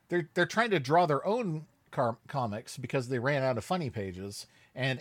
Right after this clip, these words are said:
Animal has the idea to just, uh, cut the panels out and, uh, rearrange them into a new story. And so we have them actually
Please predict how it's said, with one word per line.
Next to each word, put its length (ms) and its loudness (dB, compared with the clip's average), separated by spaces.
Animal 380 2
has 180 4
the 140 2
idea 280 4
to 120 -4
just, 360 -2
uh, 180 6
cut 280 -2
the 60 -10
panels 520 0
out 340 4
and, 340 -2
uh, 240 6
rearrange 680 2
them 160 -2
into 220 -4
a 40 -2
new 180 -2
story. 640 -4
And 340 -4
so 340 6
we 160 0
have 220 4
them 300 2
actually 640 2